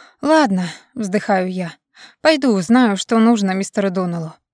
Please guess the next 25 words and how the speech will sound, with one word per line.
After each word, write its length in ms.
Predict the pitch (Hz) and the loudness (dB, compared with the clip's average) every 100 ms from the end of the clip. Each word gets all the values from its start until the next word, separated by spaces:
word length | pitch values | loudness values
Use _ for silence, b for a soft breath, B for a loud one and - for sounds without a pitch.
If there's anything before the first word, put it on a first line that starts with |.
| _ _ | _ _
Хотя 340 | - 240 240 | -6 -4 -2
я 200 | 214 233 | 0 0
прекрасно 520 | 226 214 254 262 240 | -2 -8 -6 -2 0
это 180 | 220 226 | 0 -2
знаю». 400 | 208 214 185 147 _ _ _ _ _ _ - | 0 0 -2 -8 _ _ _ _ _ _ -14
«Я 380 | 190 190 220 202 | -8 2 4 4
уверена, 560 | 175 220 302 202 175 | 2 2 2 2 -2
это 240 | - - 254 | -2 -2 2
по 140 | 208 | 2
поводу 260 | - 285 277 | 2 0 0
пьесы», 580 | - 190 185 - 202 151 _ _ _ | -2 -4 -4 -6 -10 -12 _ _ _
говорит 400 | 208 202 196 196 | -4 -2 -2 -2
мне 200 | 208 196 | -2 0
Роуз, 320 | 208 254 226 | 0 0 -2
читая 380 | - 208 208 196 | -6 -2 2 2
мои 200 | 190 202 | 0 -2
мысли. 460 | 202 175 - 170 147 _ b b b b | -2 -4 -10 -12 -16 _ b b b b
Я 200 | 214 269 | 0 2
обреченно 480 | 240 220 233 247 226 | 2 0 -2 2 2
киваю 400 | 233 226 277 269 | 0 0 2 2
и 40 | 190 | 0
плетусь 420 | 190 196 262 - | -2 -4 -4 -8
по 120 | - | -8
коридору 420 | 202 180 175 202 | -6 -6 -6 -6
школы. 500 | 196 - 175 170 156 | -6 -8 -8 -8 -12